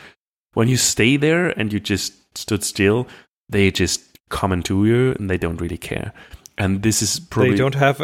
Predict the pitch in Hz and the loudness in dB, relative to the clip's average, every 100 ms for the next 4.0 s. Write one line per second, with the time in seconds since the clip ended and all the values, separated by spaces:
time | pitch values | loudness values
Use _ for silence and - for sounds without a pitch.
0 | - 123 139 139 156 151 147 143 143 - | -10 0 2 4 4 4 2 2 0 2
1 | 139 139 127 - 120 131 180 117 101 - | 4 4 2 -2 -4 -2 -2 -2 -4 -4
2 | 110 104 104 107 113 113 113 107 92 110 | -2 0 0 -2 -2 2 2 4 2 2
3 | 110 87 85 95 - 95 92 95 104 - | 0 0 0 -4 -10 -12 -8 -6 -6 -6